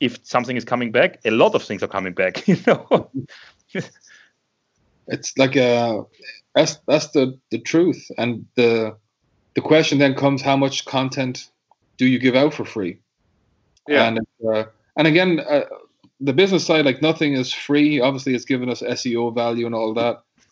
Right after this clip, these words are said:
Speaker 2: But, uh, when the basis is behind, uh, a more educated population makes better decisions, especially when it comes to strength training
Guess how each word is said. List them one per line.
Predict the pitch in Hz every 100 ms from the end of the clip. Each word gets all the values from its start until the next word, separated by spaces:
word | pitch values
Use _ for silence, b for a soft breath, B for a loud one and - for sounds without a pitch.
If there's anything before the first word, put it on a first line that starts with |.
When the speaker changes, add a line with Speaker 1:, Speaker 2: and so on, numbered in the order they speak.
| _ -
Speaker 2:
But, | 123 120 120 _ -
uh, | 120 117 110 104 - _ _ _
when | 165 131
the |
basis | 123 139 156 151 131
is | 123
behind, | 123 127 127 120 -
uh, | 120 117 107 - -
a |
more | 127 143 135
educated | 131 135 139 143 135 135
population | 135 131 123 131 127 123
makes | 120 -
better | - 120
decisions, | 117 113 131 127 131 131 - - _ -
especially | 131 131
when | 123
it |
comes | 131 120
to |
strength | 113 123 123 127
training | 139 135 135 135